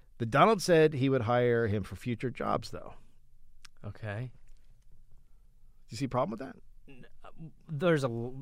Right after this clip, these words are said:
Speaker 2: so many problems, I don't know where to really start with it.
Speaker 1: So if I hire a guy to fix the gutters on my house
Speaker 2: Right.
Speaker 1: and the gutters are shitty, and I
Speaker 2: Right.
Speaker 1: say I'm not gonna pay him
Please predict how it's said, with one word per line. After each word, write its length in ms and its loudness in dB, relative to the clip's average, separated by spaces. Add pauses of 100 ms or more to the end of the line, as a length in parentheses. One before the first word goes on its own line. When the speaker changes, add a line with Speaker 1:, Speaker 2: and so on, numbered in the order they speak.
(120)
Speaker 2:
so 220 2
many 120 4
problems, 500 2
I 60 4
don't 120 0
know 80 -2
where 160 0
to 100 -4 (200)
really 340 -2
start 500 -2
with 160 0
it. 180 0
Speaker 1:
So 220 4
if 120 2
I 120 6
hire 340 6
a 60 6
guy 600 -4 (520)
to 100 -2
fix 280 -6
the 80 -8
gutters 360 -4
on 100 -8
my 120 -8
house 460 -14 (180)
Speaker 2:
Right. 260 -2 (840)
Speaker 1:
and 280 2
the 40 0
gutters 480 4
are 100 2
shitty, 800 4
and 80 0
I 40 0
Speaker 2:
Right. 80 -2
Speaker 1:
say 180 0
I'm 100 0
not 220 -4
gonna 160 -6
pay 340 -2
him 420 -4